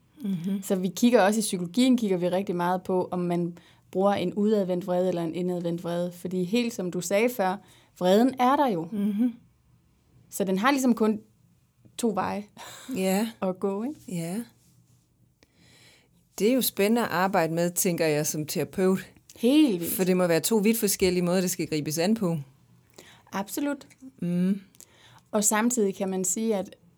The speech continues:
Speaker 2: at jeg får faktisk et billede af, at når jeg arbejder med det sådan terapeutisk, så, så kan man sige, at som jeg også har nævnt før, så arbejder jeg rigtig meget med compassion.
Speaker 1: Mhm.
Speaker 2: Og,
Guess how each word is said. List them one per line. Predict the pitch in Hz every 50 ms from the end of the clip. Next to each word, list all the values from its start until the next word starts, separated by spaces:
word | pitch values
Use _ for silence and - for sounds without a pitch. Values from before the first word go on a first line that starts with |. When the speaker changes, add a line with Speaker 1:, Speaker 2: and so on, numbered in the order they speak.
| _ _ -
Speaker 2:
at | - 196 185 - - - _ _ _ _ _ _ _ _ _ _ _ _ _ _ _ _ _ -
jeg | 202 -
får | - 220
faktisk | 214 214 214 214 208 208 196 - -
et | 208 208
billede | - - 240 254 269 254 202 185
af, | 185
at | 190
når | 202 190
jeg | 196 196
arbejder | 165 - 202 220 226 202 190 185 185
med | 185 185 196 202
det | 214 208 202
sådan | - 180 180 180
terapeutisk, | - 185 175 175 - - 214 220 220 214 190 185 - -
så, | - - 202 202 202 202 - _ _ _ _ _ _ _ _ _ _ _ _ _ _ _ _ -
så | - - 208
kan | 208 214 214
man | 202 202
sige, | - - 226 220 220 - -
at | 185 180 - - - _ _ _ _ _ _ _ _ _ _ _ _ _ _
som | - - 196 185 185
jeg | 180 175
også | 185 185 185
har | 175
nævnt | 175 180 180 185 -
før, | - 175 180
så | 190 202
arbejder | - 170 185 185 202 185 180
jeg | 175 180
rigtig | 196 208 208 208
meget | 190 185 190 202 208
med | 214
compassion. | 208 - 208 196 196 - 240 240 262 254 - 185 160 170 170 - - _ -
Speaker 1:
Mhm. | 185 175 175 190 226 254
Speaker 2:
Og, | 185 190 180